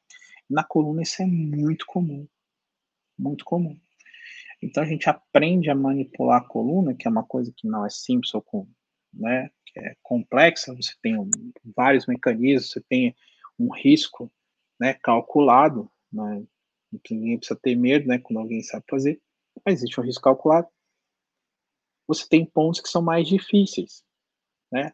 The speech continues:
Por exemplo, uma sacroiliaca é mais difícil fazer, uma L cinco acima é mais difícil fazer, uma cervical alta é mais difícil fazer, né? Uma região torácica,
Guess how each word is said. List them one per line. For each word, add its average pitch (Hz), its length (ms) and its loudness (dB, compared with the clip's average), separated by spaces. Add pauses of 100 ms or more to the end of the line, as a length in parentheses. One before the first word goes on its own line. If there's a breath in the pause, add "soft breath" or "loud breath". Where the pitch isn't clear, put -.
(160)
Por 143 120 4
exemplo, 135 360 2
uma 127 140 2
sacroiliaca 165 800 0
é - 20 -2
mais 123 200 -2
difícil - 460 -4
fazer, 151 420 0 (520 soft breath)
uma 123 160 2
L 123 120 0
cinco - 340 -6
acima - 280 -4
é 127 40 -2
mais 117 200 -4
difícil - 340 -6
fazer, 139 380 0 (240)
uma 123 120 2
cervical 127 560 2
alta 131 280 4
é - 20 -2
mais 120 200 -4
difícil - 360 -10
fazer, 143 380 -2 (580)
né? 127 240 -2 (160)
Uma 131 160 -2
região 135 580 -4
torácica, 156 680 2